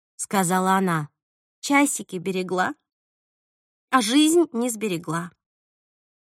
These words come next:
"А что у неё там могло быть?"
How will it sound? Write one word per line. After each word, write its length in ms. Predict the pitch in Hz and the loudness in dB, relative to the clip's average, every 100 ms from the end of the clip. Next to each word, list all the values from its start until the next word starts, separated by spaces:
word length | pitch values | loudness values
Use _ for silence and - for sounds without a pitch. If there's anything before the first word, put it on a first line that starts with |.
| _ | _
"А 140 | - 240 | -2 -2
что 320 | - - 349 | -2 0 2
у 60 | 392 | 4
неё 260 | 370 349 | 4 2
там 280 | 339 320 294 _ _ _ - | 2 4 4 _ _ _ 2
могло 400 | 302 285 320 339 | 4 4 4 2
быть?" 540 | 302 302 220 - - | 4 2 2 -4 -12